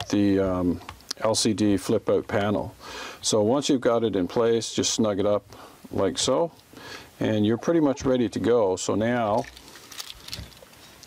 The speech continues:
once this is on your belt, you know, it's just gonna hang like so. Take it in and out, unless you slip the locking mechanism like that, and then it's not gonna release.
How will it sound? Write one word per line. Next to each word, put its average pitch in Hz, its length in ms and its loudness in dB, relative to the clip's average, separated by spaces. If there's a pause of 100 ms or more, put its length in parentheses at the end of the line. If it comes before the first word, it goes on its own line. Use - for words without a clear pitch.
(100)
once 127 220 0
this 127 180 0
is 117 100 0
on 113 200 0
your 95 80 2
belt, 113 580 0 (1080)
you 107 80 2
know, 107 160 0
it's 107 100 -2
just 120 160 0
gonna 110 160 0
hang 110 260 0
like 104 220 0
so. 131 380 2 (640)
Take - 200 -2
it 117 80 0
in 110 140 2
and 104 100 0
out, 120 380 0 (260)
unless 127 320 2
you 127 120 4
slip - 260 0
the 117 100 2
locking 110 460 2
mechanism 123 580 2 (680)
like 104 180 0
that, 147 400 0
and 107 180 -2
then 107 300 0
it's - 240 -6
not 107 160 0
gonna 107 160 0
release. 95 560 0